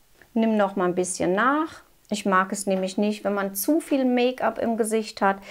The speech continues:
Das lässt gerade bei den größeren, größer werdenden Poren im Alter so ein bisschen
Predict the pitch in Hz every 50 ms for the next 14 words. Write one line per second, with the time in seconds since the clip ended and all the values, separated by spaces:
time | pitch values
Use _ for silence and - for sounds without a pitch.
0 | - - - - _ - 208 208 - 208 196 196 208 202 - - - - 190 190
1 | 208 220 208 - 196 196 190 190 185 190 190 - - 202 202 208 214 208 214 190
2 | 196 - - - - - 214 208 208 208 208 180 185 190 190 196 190 190 185 180
3 | 180 - - 202 202 202 196 202 196 185 185 180 175 190 185 190 196 196 202 185
4 | - - - - - - - - - 190 190 185 190 190 202 196 - - 180 180
5 | 190 185 185